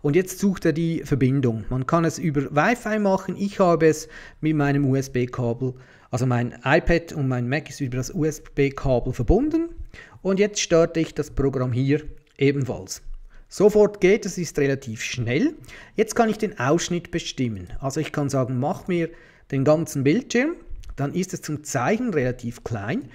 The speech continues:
Ich könnte aber sagen, mach mir zweihundert Prozent und ich kann dann dieses Teil hier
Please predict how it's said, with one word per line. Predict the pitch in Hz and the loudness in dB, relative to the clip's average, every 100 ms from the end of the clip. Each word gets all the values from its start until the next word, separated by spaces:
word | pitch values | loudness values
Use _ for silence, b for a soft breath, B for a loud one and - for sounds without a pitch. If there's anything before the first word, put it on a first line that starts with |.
| B B | B B
Ich | _ | _
könnte | 196 196 185 | 0 2 2
aber | 165 | 2
sagen, | 156 151 143 | 2 0 0
mach | 135 135 | -4 -6
mir | 120 | -6
zweihundert | 135 127 123 - | -4 -4 -6 -8
Prozent | - - 190 240 240 - B B B | -10 -2 -2 -2 -6 -16 B B B
und | 165 165 | 0 0
ich | 156 | 0
kann | 156 151 | 0 4
dann | 147 127 | 4 2
dieses | 160 196 190 - | 0 -2 -4 -4
Teil | - 139 139 175 | -2 0 2 2
hier | 156 165 170 | 0 0 0